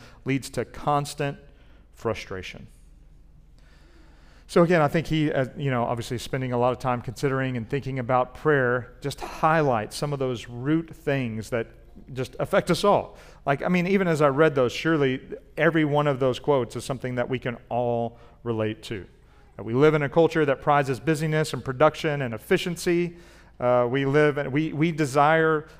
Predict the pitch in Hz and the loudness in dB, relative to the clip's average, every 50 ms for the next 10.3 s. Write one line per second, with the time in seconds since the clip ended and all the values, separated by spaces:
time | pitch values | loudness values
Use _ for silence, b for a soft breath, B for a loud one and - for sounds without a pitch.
0 | B - 143 - - 170 147 170 160 143 - 175 165 160 160 156 147 139 143 147 | B -4 -4 0 0 0 0 0 -4 -2 0 0 2 2 2 0 -2 -2 -2 0
1 | 156 160 165 160 160 156 156 156 151 - 127 120 127 139 147 143 - 147 127 117 | 0 0 0 0 2 2 2 2 0 -2 -6 -4 -2 -4 -4 0 0 0 0 0
2 | B B B B B - 120 135 175 185 180 175 175 165 - - - - 165 165 | B B B B B -12 0 2 4 4 4 4 2 -2 -6 -10 -8 0 2 2
3 | 185 170 170 151 - 170 170 151 160 170 170 165 170 160 139 127 123 113 117 - | 2 2 0 -2 2 2 0 2 2 0 0 0 0 -2 -2 -4 -4 -4 -6 -8
4 | - 139 127 123 117 B B B B B B - 139 139 131 127 127 135 151 190 | -6 -6 -6 -6 -8 B B B B B B 2 4 4 4 4 2 2 4 6
5 | 202 190 175 175 170 165 160 - - 185 175 175 170 139 151 156 165 180 175 151 | 8 10 10 10 8 8 4 2 2 2 2 2 2 4 4 4 4 4 2 2
6 | 160 202 233 190 165 165 147 147 143 - 151 160 - 175 170 156 127 170 175 170 | 2 2 4 4 2 2 2 0 0 0 -2 0 0 0 0 0 2 2 2 2
7 | - - - 220 214 208 160 151 - - 139 147 127 147 - - - - 202 226 | 2 4 4 4 6 6 2 2 2 2 -2 -2 -2 -2 -4 -2 0 2 2 2
8 | 233 220 - - - 127 120 120 123 131 127 b b b b b - - 139 143 | 2 -2 -4 -4 -4 -2 -2 -2 -6 -8 -12 b b b b b -4 -4 -2 -2
9 | 139 147 - 147 135 123 131 131 127 123 123 120 - - 127 117 - - 151 147 | -2 -4 -6 -6 -2 2 2 4 4 4 2 0 -2 -6 -8 -10 -6 -2 0 2
10 | 131 117 110 113 110 | 2 2 2 0 -4